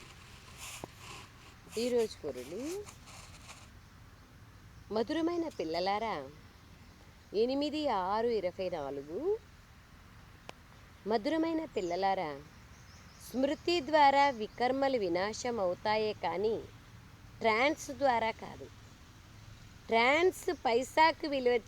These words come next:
చేసే ఆట వంటిది. కావున ట్రాన్స్‌లోకి వెళ్ళే ఆశను ఉంచుకోవద్దండి. ట్రాన్స్‌లోకి వెళ్ళే ఆశను ఉంచుకోవద్దండి. ట్రాన్స్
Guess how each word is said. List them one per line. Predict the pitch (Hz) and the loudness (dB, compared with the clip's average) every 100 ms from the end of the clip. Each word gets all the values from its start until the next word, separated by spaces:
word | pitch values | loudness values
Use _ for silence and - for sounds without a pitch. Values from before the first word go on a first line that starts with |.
| 226 | 0
చేసే | 208 - 254 262 - | 0 2 2 0 -2
ఆట | 170 165 | -6 -4
వంటిది. | 180 170 160 151 139 - - - - - - - - - - | -4 -4 -4 -8 -10 -14 -18 -20 -20 -20 -20 -20 -20 -8 0
కావున | 180 175 190 269 - - - - - - - | 2 2 2 -2 -8 -20 -20 -20 -20 -12 4
ట్రాన్స్‌లోకి | 262 262 302 349 - 311 339 339 - 311 | 8 8 6 4 0 0 0 0 -2 4
వెళ్ళే | 254 233 233 269 285 - | 4 4 2 2 0 -6
ఆశను | 190 190 220 - 269 240 | -6 -4 -4 -2 2 2
ఉంచుకోవద్దండి. | 170 156 - - 160 151 - 143 139 127 - - - - - - - - | 2 -4 -10 -6 -4 -4 -8 -10 -10 -12 -16 -20 -20 -20 -20 -20 -20 -8
ట్రాన్స్‌లోకి | 190 185 202 220 - 214 220 214 208 | -2 0 0 0 -4 0 2 2 -2
వెళ్ళే | 170 170 170 240 - - - - - - 143 | -4 -4 -4 -4 -6 -12 -20 -20 -20 -14 -8
ఆశను | 185 202 - 233 196 | -6 -6 -6 -4 -2
ఉంచుకోవద్దండి. | 147 135 - 135 131 120 127 117 120 - - - - - - - - - - - - - - - - - - - - - - - - | -4 -8 -12 -8 -8 -8 -12 -12 -14 -16 -18 -20 -20 -20 -20 -20 -20 -20 -20 -18 -18 -20 -20 -20 -20 -20 -20 -20 -20 -20 -20 -20 -16
ట్రాన్స్ | - 160 170 175 - | -10 -6 -4 -6 -8